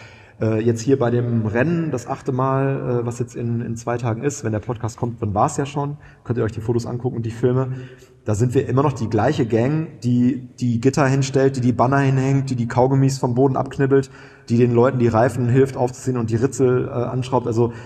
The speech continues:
und das macht's auch aus. Die Leute sehen auch, dass wir nicht irgendwelche,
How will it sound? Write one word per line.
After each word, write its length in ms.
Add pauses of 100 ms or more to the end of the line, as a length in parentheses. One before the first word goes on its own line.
(300)
und 180
das 160
macht's 260
auch 220
aus. 320 (320)
Die 120
Leute 280
sehen 280
auch, 200
dass 200
wir 80
nicht 140
irgendwelche, 640